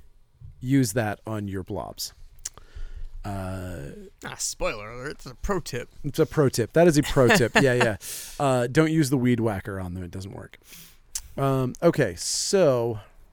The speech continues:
Speaker 2: uh, she's, oh, right. That's right. Flag remembers the big snowmaker.
Speaker 1: Yep.
Speaker 2: He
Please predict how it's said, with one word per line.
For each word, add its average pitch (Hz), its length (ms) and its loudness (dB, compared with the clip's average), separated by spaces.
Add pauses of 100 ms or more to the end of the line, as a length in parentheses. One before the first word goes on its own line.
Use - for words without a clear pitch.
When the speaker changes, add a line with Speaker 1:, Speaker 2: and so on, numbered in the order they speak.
(1300)
Speaker 2:
uh, 120 440 -2 (840)
she's, 156 680 -4 (1400)
oh, 135 180 4
right. 120 360 0
That's 123 160 -2
right. 113 180 0 (280)
Flag 151 420 2
remembers 131 500 4
the 123 80 -6
big 120 200 2
snowmaker. 147 720 4
Speaker 1:
Yep. 156 160 -4
Speaker 2:
He 123 380 -4